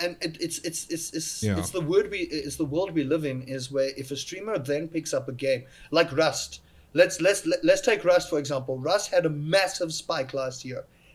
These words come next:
Speaker 1: It had a huge
Speaker 2: Oh, yeah.
Speaker 1: spike. And it's all because the bigger streamers played the game.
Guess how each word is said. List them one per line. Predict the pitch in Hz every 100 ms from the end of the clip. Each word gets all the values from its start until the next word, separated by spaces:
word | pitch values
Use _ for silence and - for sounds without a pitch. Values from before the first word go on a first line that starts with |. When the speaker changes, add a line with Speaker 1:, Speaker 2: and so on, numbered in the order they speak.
| -
Speaker 1:
It | 202
had | 202 220
a |
huge | 240 - - 339 339 285
Speaker 2:
Oh, | 127
yeah. | 127 104
Speaker 1:
spike. | 92 - - - _ _ _ _ -
And | 165
it's | 165
all | 196
because | 214 240 208
the | 180
bigger | 143 170 196
streamers | - 170 165 151 - _ _ -
played | 151 151 151
the | 131
game. | 147 131